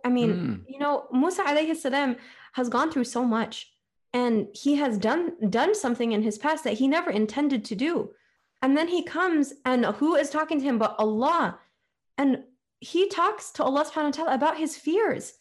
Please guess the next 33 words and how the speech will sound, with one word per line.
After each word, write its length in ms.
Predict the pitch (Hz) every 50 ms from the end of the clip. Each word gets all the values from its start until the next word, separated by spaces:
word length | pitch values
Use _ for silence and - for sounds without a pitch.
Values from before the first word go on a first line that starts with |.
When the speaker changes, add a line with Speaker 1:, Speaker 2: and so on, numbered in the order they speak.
| _ _ _ _ _ _ _ -
Speaker 1:
the 120 | 220 247
way 220 | 247 277 302 339
that 220 | 330 349 320 - 226
they're 120 | 254 262
gonna 180 | 247 277 262 247
see 300 | 254 - - 240 277 294
him 220 | 285 294 233 190
because 380 | 180 214 214 214 - 262 247 254
of 120 | 240 233
his, 240 | 262 254 220 208 190 - _ _ _ _ _
what 180 | 214 233 - 214
was, 160 | 233 226 220 220 214 208 -
what 220 | 208 208 233 214
was 180 | 214 214 214 214
seen 220 | - 247 262 262
as 120 | 254 226 214
a 80 | 196
disability. 1000 | 180 170 - 240 233 - 233 196 180 180 226 277 311 320 311 - 220 170 - - _ _ _ - - - - _ _
We 120 | - 359 392
have 220 | 508 587 587 359 240
a 40 |
prophet 560 | 214 - - 262 254 294 339 359 - 294 240 -
amongst, 560 | 226 220 214 208 202 247 330 370 349 - - -
uh, 140 | - 220 - -
uh, 160 | - 240 233 202
amongst 380 | 240 247 226 247 302 370 - -
our 80 | 302 -
anbiya 640 | 220 262 285 240 247 220 214 220 269 302 269 - - - - - - _ _ _
who 100 | - 285
had 160 | 285 349 453 440
a 60 | -
speech 500 | - - - - - 330 370 415 427 -
impediment. 580 | 262 247 220 - 226 208 202 185 175 160 -